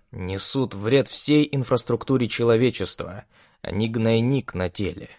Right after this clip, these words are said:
зараза, которую необходимо вырвать и выжечь. Второго и третьего не дано. Пиратам смерть. Забежав в свой корабль и включив двигатели, я дождался, когда вся система диагностики завершит цикл проверок.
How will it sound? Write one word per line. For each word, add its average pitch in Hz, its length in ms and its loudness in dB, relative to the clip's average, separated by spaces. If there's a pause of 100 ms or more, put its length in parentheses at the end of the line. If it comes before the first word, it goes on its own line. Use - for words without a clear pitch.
(140)
зараза, 98 680 4
которую 110 400 0
необходимо 107 560 -2
вырвать 120 560 2 (240)
и 123 80 -2
выжечь. 110 680 -4 (260)
Второго 131 680 6
и - 180 -4
третьего 110 460 0
не 107 120 -2
дано. 104 380 0 (240)
Пиратам 90 500 -2
смерть. - 540 -8 (580)
Забежав 135 480 4
в - 40 -4
свой 147 220 6
корабль 143 500 6
и 131 80 -4
включив 123 480 -4
двигатели, 147 720 -2
я - 160 -6
дождался, 101 480 -2
когда 104 260 -2
вся 113 220 0
система 104 480 -2
диагностики 104 640 0
завершит 104 580 -4
цикл 107 340 -4
проверок. 104 640 -2